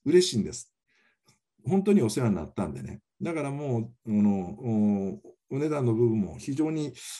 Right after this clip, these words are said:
えー、お互いにとって納得できるところだったし、で、売り主さんの方もその方のことを知ってるから、まあ、そういう意味で心の交流ができた、あ、シーンなんかがあっ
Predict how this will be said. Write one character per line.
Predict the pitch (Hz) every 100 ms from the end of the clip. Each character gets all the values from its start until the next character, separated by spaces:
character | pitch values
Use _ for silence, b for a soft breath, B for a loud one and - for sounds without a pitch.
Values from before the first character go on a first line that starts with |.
| B
え | 131 123
ー、 |
お | 139
互 | 143 175 190 202
い |
に | 196
と | 139
っ | 127
て | 120
納 | 117 117
得 | 120 117
で | 120
き | 123
る | 120 107 _
と | 127
こ | 117
ろ | 104
だ |
っ | 78
た | - 85
し、 | - 160 107 -
で、 | 143
売 | 131 180
り | 185
主 | 180 180
さ | 175
ん | 170
の | 156
方 | 185 147
も | 180 196
そ | 139
の | 143
方 | 135 127
の | 104
こ | 101
と | 92
を | 90
知 | -
っ |
て | 113
る | 110
か | 104
ら、 | 85 123
ま | 120
あ、 |
そ | 120 190
う |
い | 190 190
う |
意 |
味 | 151
で | 85 71 b b -
心 | 139 143 139
の | 127
交 | 120 135 135
流 | 131
が | 117
で | 123
き | -
た、 | 85 87 101
あ、 | 80
シ | - 110
ー |
ン |
な | 87
ん | 67
か | -
が | 127
あ |
っ | -